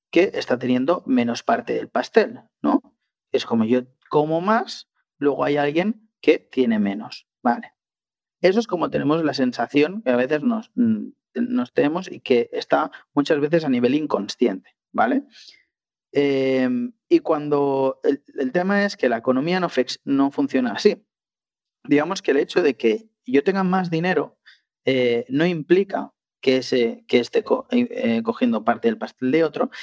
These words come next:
sino de alguna forma nos tenemos que imaginar que el, el pastel se hace más grande por nuestra parte,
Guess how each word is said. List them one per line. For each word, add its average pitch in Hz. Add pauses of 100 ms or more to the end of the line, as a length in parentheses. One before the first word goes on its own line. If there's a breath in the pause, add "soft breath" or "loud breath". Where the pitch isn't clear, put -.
(120 loud breath)
sino 160 (520)
de 147
alguna 175
forma 214
nos 208
tenemos -
que 208
imaginar 185
que 165
el, 135
el 135
pastel 165
se -
hace 170
más 143
grande 147
por 127
nuestra 117
parte, -